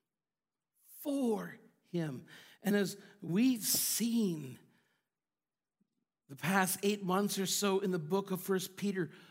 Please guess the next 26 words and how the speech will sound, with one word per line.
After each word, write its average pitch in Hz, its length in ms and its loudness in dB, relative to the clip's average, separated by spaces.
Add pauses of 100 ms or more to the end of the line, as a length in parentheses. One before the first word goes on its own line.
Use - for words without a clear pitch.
(160)
we 175 260 0
know 185 360 2
what 170 260 0
our 165 120 -2
purpose 165 640 -6
is. 165 540 -4 (1500)
It 180 120 0
just - 260 -2
manifests 170 760 0
itself 151 580 -6
differently 170 520 -2
in 165 240 -4
all 151 240 0
of 147 100 -4
our 160 120 0
lives. 175 760 -8 (1160)
The 170 100 2
reason 220 500 2
for 196 300 0
our 185 220 2
existence 160 800 -2
is 151 140 -8
found 202 500 0
in 165 160 -2
Jesus 170 440 -6
Christ. - 680 -10